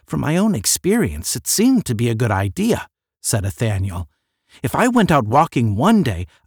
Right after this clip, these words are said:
I noticed that the next day the officials were much more cooperative. If it worked for me, I thought it might help you." "It did. I don't know why, but it did," said Ball. "Anyway, this agreement they made i-,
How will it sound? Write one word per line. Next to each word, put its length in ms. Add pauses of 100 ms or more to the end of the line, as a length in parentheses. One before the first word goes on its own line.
I 120
noticed 640
that 140
the 100
next 400
day 220 (220)
the 100
officials 580
were 140
much 300
more 160
cooperative. 760 (500)
If 180
it 140
worked 240
for 180
me, 340
I 240
thought 300
it 140
might 180
help 320
you." 400 (640)
"It 160 (100)
did. 400 (280)
I 100
don't 140
know 120
why, 460
but 160
it 180
did," 380 (160)
said 380
Ball. 320 (580)
"Anyway, 500
this 240
agreement 560
they 140
made 320
i-, 140